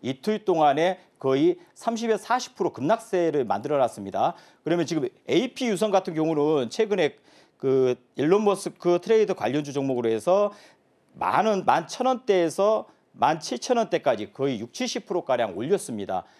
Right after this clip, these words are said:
그리고 다시 되돌림 파동으로 지금 제자리 패턴으로 나오는데 지금 현재 이십일 선을 보십시오, 여러분들. 이십일 선과 백이십일 선과 맞물리는 자리가 만 삼천백 원대에서 만 이천팔백 원대입니다.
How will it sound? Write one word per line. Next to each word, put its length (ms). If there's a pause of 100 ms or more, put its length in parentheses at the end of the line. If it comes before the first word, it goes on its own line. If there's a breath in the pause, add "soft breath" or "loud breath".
(140)
그리고 340
다시 580 (180)
되돌림 380
파동으로 420
지금 420 (400 loud breath)
제자리 400
패턴으로 380
나오는데 580
지금 240
현재 140
이십일 540
선을 260
보십시오, 280
여러분들. 480 (460 loud breath)
이십일 500
선과 560
백이십일 560
선과 480
맞물리는 600
자리가 600
만 200
삼천백 720
원대에서 760
만 240
이천팔백 1120
원대입니다. 520